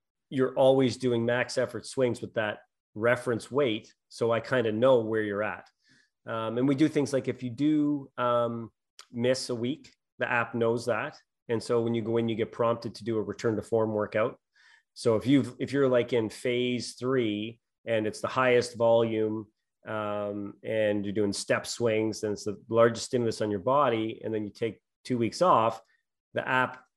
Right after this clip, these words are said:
won't start you back up with that. It's gonna say, "Hey, we're gonna do a return to form workout."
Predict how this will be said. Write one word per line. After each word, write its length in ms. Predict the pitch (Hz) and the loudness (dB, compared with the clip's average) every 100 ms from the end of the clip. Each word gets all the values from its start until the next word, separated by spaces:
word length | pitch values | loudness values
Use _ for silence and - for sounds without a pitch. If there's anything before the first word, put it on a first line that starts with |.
| _ | _
won't 280 | 127 131 131 | -2 -2 -2
start 260 | - 135 127 | 0 0 2
you 80 | 104 | -2
back 240 | 107 127 | -4 0
up 160 | 156 120 | -2 -2
with 140 | 104 | -6
that. 240 | 101 101 - - | -8 -10 -14 -10
It's 140 | 107 - | -8 -2
gonna 180 | 110 | -2
say, 180 | 101 113 | 0 0
"Hey, 380 | 117 147 104 - _ _ _ _ _ _ - | 4 2 2 -6 _ _ _ _ _ _ -20
we're 240 | - 120 113 | -10 -4 0
gonna 160 | 117 | 2
do 120 | 107 | 0
a 40 | 107 | -2
return 240 | 104 120 | -2 -4
to 80 | 98 | -2
form 240 | 135 160 | 0 0
workout." 560 | 143 143 143 135 135 | 2 0 0 -2 -2